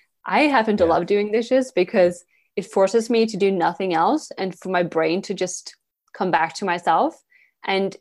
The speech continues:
Speaker 1: you can do this without having to pay attention to how you're doing your dishes, right? Like, it's just about scrubbing the
Speaker 2: Yeah.
Speaker 1: dish and using water, whatever. And it's, it's a great opportunity to create that little space of awareness in your day. And so next time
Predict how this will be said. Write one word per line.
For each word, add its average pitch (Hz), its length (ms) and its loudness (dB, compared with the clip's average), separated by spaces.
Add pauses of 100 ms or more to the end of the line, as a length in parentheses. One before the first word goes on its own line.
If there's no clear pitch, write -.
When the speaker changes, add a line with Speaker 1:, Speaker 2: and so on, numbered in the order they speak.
(360)
Speaker 1:
you 254 140 2
can 320 160 6
do 233 140 6
this 226 160 4
without 196 160 2
having 180 200 -2
to - 80 -6
pay 180 240 -2
attention 175 420 -6
to 160 80 -6
how 175 100 -2
you're 175 100 -2
doing - 180 -6
your - 100 -8
dishes, - 280 -12
right? - 120 -2
Like, 170 160 0
it's 190 160 0
just 214 200 4
about 175 200 -4
scrubbing 220 300 2
the 226 60 4
Speaker 2:
Yeah. 214 120 4
Speaker 1:
dish 208 140 0
and 165 180 -6
using 208 260 0
water, 175 260 6
whatever. 165 440 2 (460)
And 214 300 0
it's, - 440 -2 (380)
it's 220 160 -4
a 226 60 4
great 262 180 6
opportunity 247 640 0
to 196 140 -10
create 226 500 0
that 190 180 0
little 202 220 0
space 208 300 -4
of 170 80 -6
awareness 175 500 -2
in 160 120 -8
your - 100 -8
day. - 340 -6 (100)
And 202 100 -6
so 208 100 -6
next 220 300 -2
time 220 440 -2